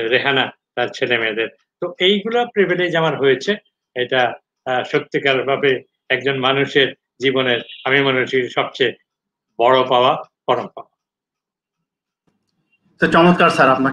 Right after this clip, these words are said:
Speaker 2: বঙ্গবন্ধুর পরিবারের কথা শুনলাম নিবিড়ভাবে। এর মধ্যে কয়েকটা কমেন্ট স্যার হয়তো আমরা উত্তর দেওয়ার সুযোগ পাবো না, but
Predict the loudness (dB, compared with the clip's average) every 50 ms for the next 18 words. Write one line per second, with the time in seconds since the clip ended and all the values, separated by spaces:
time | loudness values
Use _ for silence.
0 | -4 -10 _ _ _ _ _ _ _ _ _ _ _ _ _ _ -20 -4 0 0
1 | 2 2 2 4 4 4 4 2 2 0 2 4 4 4 4 4 4 4 2 0
2 | -2 -4 -4 -4 -4 -8 -6 -2 0 2 2 2 0 0 -2 -6 -10 -8 -6 -4
3 | -2 -2 -2 -2 -2 -2 -4 -2 0 0 2 2 2 2 2 0 2 2 2 0
4 | 2 0 -2 -2 0 2 4 4 4 4 2 0 0 0 0 0 -2 -2 -2 0
5 | 0 0 0 -2 -2 -2 -4 -2 0 2 0 0 -2 -4 -8 -10 -6 -4 -4 -2
6 | 0 0 0 0 0 -2 -2 -2 -2